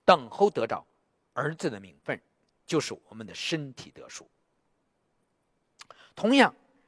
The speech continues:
这个圣灵在我们的里面，保证我们是神的儿女，以-，我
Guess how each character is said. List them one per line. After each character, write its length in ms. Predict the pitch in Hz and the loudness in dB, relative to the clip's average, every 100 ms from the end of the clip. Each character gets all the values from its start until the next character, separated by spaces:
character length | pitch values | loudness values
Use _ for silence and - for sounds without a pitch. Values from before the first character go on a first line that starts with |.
| - | -10
这 100 | 214 | 0
个 100 | 202 | 2
圣 480 | - - 330 285 135 | 2 0 2 2 0
灵 180 | 107 101 | -8 4
在 100 | 196 | 4
我 60 | |
们 100 | 131 | 4
的 40 | 131 | -8
里 80 | 101 | -14
面， 200 | 98 - _ _ - | -16 -18 _ _ 8
保 360 | 208 143 113 | 8 8 2
证 260 | - 285 - _ _ | 0 0 0 _ _
我 140 | 143 175 | 4 6
们 120 | 202 | 6
是 140 | 208 | 0
神 200 | 175 147 | 0 -2
的 80 | 151 | 0
儿 140 | 113 113 | 0 -2
女， 200 | 107 - _ _ | -12 -20 _ _
以-， 200 | 151 175 - _ | -14 -14 -14 _
我 260 | 165 170 | -2 0